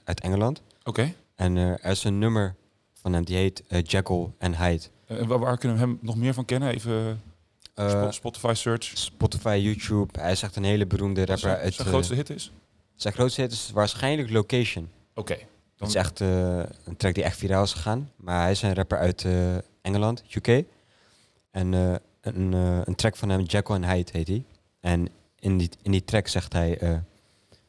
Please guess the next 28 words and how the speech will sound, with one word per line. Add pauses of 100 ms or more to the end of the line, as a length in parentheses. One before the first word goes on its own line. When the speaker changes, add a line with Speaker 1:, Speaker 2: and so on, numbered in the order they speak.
(420)
Speaker 1:
"It's
a
tale
of
two
men, (360)
is
Jekyll
and
Hyde. (840)
Eh,
have
you
ever
had
a
war
in
your
mind?
It's
like
a, (220)
it's
like
I'm
two
men."